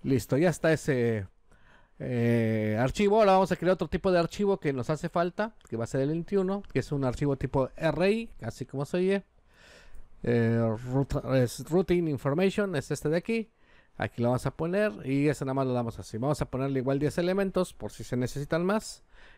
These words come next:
Vamos a, ok. Bueno, este, ah, vamos a cambiarle esto porque lo voy a eliminar porque le iba a poner el veintiuno, delete.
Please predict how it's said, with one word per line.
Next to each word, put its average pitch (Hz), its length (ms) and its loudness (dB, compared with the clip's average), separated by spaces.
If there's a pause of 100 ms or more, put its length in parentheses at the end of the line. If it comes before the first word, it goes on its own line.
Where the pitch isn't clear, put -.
(120)
Vamos 98 300 -10
a, - 80 -12 (220)
ok. 151 220 -4 (640)
Bueno, 120 380 0 (560)
este, 117 720 0 (1000)
ah, 160 160 4
vamos 170 260 0
a 151 60 -4
cambiarle 131 320 -2
esto 110 180 -8
porque 104 680 -6 (720)
lo 131 100 -2
voy 165 100 4
a 175 80 4
eliminar 151 460 0
porque 127 220 -4
le 120 200 2
iba 135 140 2
a - 20 -8
poner 120 300 0
el 107 80 2
veintiuno, 101 500 -4
delete. 107 460 -2